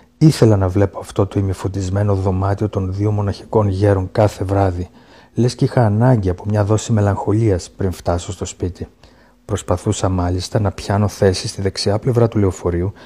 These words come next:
από όπου βρισκόταν το διαμέρισμα των γέρων, για να είναι απρόσκοπτη η θέα μου.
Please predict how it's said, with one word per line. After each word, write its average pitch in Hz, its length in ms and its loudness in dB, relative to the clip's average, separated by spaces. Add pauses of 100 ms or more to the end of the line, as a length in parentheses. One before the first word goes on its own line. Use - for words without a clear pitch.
(320)
από 104 200 2
όπου 127 120 0
βρισκόταν 117 540 -4
το 117 60 0
διαμέρισμα 107 560 0
των 98 160 -8
γέρων, 95 360 0
για 98 120 0
να 104 60 0
είναι 110 100 0
απρόσκοπτη 107 720 0
η 104 40 2
θέα 101 360 0
μου. 80 180 -6